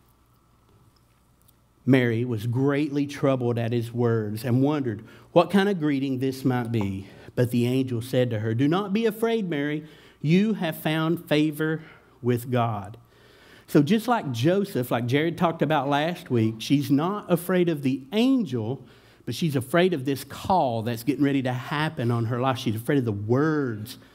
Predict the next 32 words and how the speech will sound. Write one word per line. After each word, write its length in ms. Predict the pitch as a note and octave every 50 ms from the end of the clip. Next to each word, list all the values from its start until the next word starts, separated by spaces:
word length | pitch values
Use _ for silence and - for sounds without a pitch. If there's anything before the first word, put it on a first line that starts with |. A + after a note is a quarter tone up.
| - - - - - - - - - -
um, 300 | C3 A#2 A2+ A2 G#2+ A2+ A2+
that 200 | B2+ C3 A#2+ B2+
the 140 | B2+ A#2+
angel 300 | B2 C3+ D#3+ D#3+ C#3+ C3+
is 140 | A2+ A2+ A2+
going 220 | A#2+ C#3 C3+ C3+ C3
to, 100 | - G#2+ G#2 -
going 240 | C3+ B2 C#3+ C3+ B2
to 120 | A#2+ A2
say 500 | - - - - C3+ C#3 F3+ G3 D3 A#2+ G#2
to 200 | A#2 - A2+ G2+
her. 260 | F2+ F2 F#2 E2+ - _ _ - - - - - - _ -
Uh, 220 | - A2 A2 G#2 G#2+ B2+
because 260 | C3+ B2 - C3 G#2+
remember, 380 | B2 C#3 C#3 D3 F#3 F#3+ C3 A#2
Mary 300 | A#2 A#2 C3 D3 D#3+ F3+
felt 240 | F3 - F3 D#3+
like 140 | C#3 B2+ B2
she 140 | - - D3+
was 200 | C3 B2 A2+ A#2
lowly 720 | A#2 A#2+ B2+ C3 C3+ C#3+ D#3 D#3+ D#3 D3 C3+ A#2+ A2 G#2+
and 100 | G#2+ G#2
she 160 | - - C3+ B2+
was 240 | B2+ B2 A2+ A#2
mild 320 | C3 A#2+ B2+ C#3 C3 C3 B2
because 260 | A#2 A2 - D3 C3+
of 60 | C3+
her 120 | A#2+ A#2 A#2
social 540 | A#2 - - C3+ C#3 C#3 C#3 - D3+ B2+
and 80 | A#2+ A#2+
economic 580 | C3 A#2+ C#3+ C3+ B2+ C#3 D#3 E4 D#4+ - - -
class. 760 | - - G2+ G2+ G2+ G2 G2 A#2+ A#2+ - - - - -